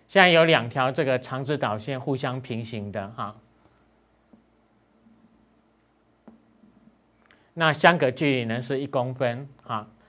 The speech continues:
所以这个吻合这个长直导线附近的磁场公式，那它是同方向的电流，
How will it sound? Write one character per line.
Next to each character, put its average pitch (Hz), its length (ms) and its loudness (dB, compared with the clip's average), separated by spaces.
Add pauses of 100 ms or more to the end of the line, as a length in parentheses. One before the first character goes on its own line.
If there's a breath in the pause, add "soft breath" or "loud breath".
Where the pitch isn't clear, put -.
所 160 140 -2
以 135 60 -2
这 165 140 -2
个 123 280 -2 (480 soft breath)
吻 123 200 -4
合 131 200 -2
这 165 100 0
个 135 100 0
长 127 260 -6
直 143 140 -8
导 104 220 -4
线 127 180 -8
附 139 140 -4
近 127 220 -6
的 113 120 -4
磁 131 200 -8
场 107 240 -6
公 110 200 -6
式， 113 320 -8 (520 soft breath)
那 156 120 -2
它 160 160 0
是 151 200 0
同 123 260 -8
方 139 180 0
向 135 200 -4
的 110 100 -4
电 117 300 -4
流， 101 320 -8